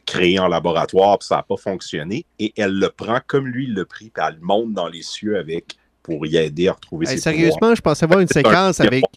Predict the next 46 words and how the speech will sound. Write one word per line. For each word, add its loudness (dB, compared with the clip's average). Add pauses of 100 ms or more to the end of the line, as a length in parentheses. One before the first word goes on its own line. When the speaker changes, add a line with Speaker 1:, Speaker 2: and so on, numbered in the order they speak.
(140)
Speaker 2:
je -12
pensais 0
voir 4
une 2
séquence 0
avec -4
des -2
athlètes 4
qui 0
allait -2
être 4
awesome, 4
mais 0
finalement, 2
là, 6
ils 4
ont 4
manqué 2
d'argent, 4
puis -6
ils 2
n'ont 4
pas 2
pu, 6
pu -4
faire 4
les 2
Speaker 1:
Ouais. 4
Speaker 2:
effets 2
spéciaux 2
nécessaires. 2
Est-ce -4
qu'on 2
n'a 4
pas 2
vu 0
la 4
séquence -2
où -6
il -10
se -8
fait 2
frapper 2
par 2
la 2
foudre ? 4